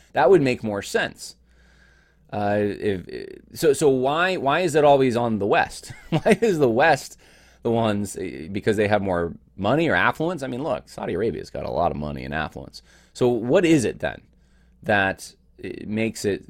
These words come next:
that a European, a, a European responsibility? That's the, one of the questions that I think we should be asking too. Uh, if, if the people, it, it, li-, like, if your neighbors, let's say, weren't going to help a needy family,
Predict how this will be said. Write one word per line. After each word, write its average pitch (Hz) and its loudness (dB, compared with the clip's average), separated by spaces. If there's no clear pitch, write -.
that 90 -4
a 87 -10
European, 107 0
a, - -8
a 98 -6
European 101 -4
responsibility? 85 -6
That's 120 4
the, 123 -4
one 107 -6
of 98 -4
the 92 -6
questions 90 -4
that 87 0
I 92 -2
think 90 -10
we 87 -8
should 82 -12
be 92 -4
asking 80 -6
too. - 0
Uh, 98 0
if, 117 2
if 110 -2
the 113 -4
people, 185 6
it, 147 0
it, 123 -4
li-, 147 2
like, 139 4
if 139 -4
your 185 2
neighbors, 117 0
let's 104 -4
say, 85 -2
weren't 135 0
going 120 0
to 113 -2
help 110 4
a 101 0
needy 104 -2
family, 85 -10